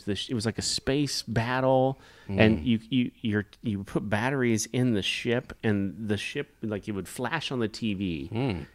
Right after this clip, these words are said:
Speaker 1: and, like, that would, like, do damage to you, or you could hit
Speaker 2: No,
Speaker 1: the, you
Speaker 2: I've
Speaker 1: know,
Speaker 2: never heard
Speaker 1: you
Speaker 2: of this in
Speaker 1: could
Speaker 2: my
Speaker 1: shoot
Speaker 2: life.
Speaker 1: the T V. Oh
Speaker 2: No.
Speaker 1: yeah,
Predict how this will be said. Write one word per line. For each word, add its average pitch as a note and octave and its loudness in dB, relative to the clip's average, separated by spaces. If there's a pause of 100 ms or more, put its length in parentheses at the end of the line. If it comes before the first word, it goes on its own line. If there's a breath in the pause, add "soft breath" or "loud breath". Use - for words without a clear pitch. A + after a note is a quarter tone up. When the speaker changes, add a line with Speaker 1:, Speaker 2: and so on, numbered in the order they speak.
Speaker 1:
and, G#2+ 2
like, G#2+ 2
that G#2 -6
would, G#2 -2
like, F#2 -4
do G#2+ 2
damage A2 2
to D3+ 4
you, D#3 4
or G2+ 6
you A2+ 6
could G2+ 0 (300)
hit B2 -2
Speaker 2:
No, G2+ 0
Speaker 1:
the, G2 2
you F#2 2
Speaker 2:
I've G2+ 4
Speaker 1:
know, G#2 8
Speaker 2:
never G2 4
heard G2 8
Speaker 1:
you C#3+ 12
Speaker 2:
of C#3 8
this - -4
in C3+ 4
Speaker 1:
could E2+ 2
Speaker 2:
my - 2
Speaker 1:
shoot F2 2
Speaker 2:
life. F#2 6
Speaker 1:
the - 0
T A#2+ 0
V. A#2 2
Oh A2+ 4
Speaker 2:
No. F#2+ 6
Speaker 1:
yeah, E2 4